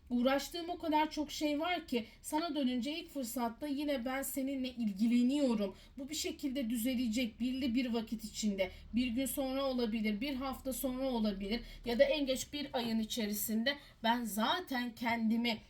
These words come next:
bu iletişimdeki duygu pintiliğimi düzelteceğim ve toparlayacağım diyen bir aklınızdaki kişi var. Bilginiz olsun. Peki, çiçeğimin biri demiş ki,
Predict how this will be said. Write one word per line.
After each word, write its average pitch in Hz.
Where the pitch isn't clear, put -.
bu 262
iletişimdeki 240
duygu 240
pintiliğimi 220
düzelteceğim 208
ve 180
toparlayacağım 208
diyen 254
bir 208
aklınızdaki 208
kişi 240
var. 208
Bilginiz 208
olsun. 180
Peki, 311
çiçeğimin 311
biri 302
demiş 320
ki, 214